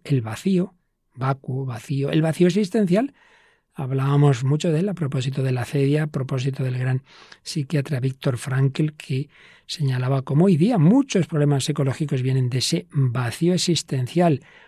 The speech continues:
una existencia sin proyecto que la estructure. Y por eso, pues esto no es que sea una enfermedad psiquiátrica, es que la persona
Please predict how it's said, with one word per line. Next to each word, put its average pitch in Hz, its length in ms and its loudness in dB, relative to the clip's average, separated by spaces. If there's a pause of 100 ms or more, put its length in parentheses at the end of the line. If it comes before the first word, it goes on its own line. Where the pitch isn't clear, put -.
(140)
una 240 340 2
existencia 202 720 2
sin 240 520 4
proyecto 196 880 0
que 190 120 2
la 147 360 2
estructure. 135 1080 0 (480)
Y 160 80 -2
por 151 180 2
eso, 147 280 2 (600)
pues 131 280 0
esto 135 320 0
no 208 100 6
es 170 140 4
que 151 100 2
sea 147 180 2
una 139 120 4
enfermedad 131 320 0
psiquiátrica, 151 540 -2
es 135 100 -4
que 147 100 0
la 147 120 2
persona 147 460 2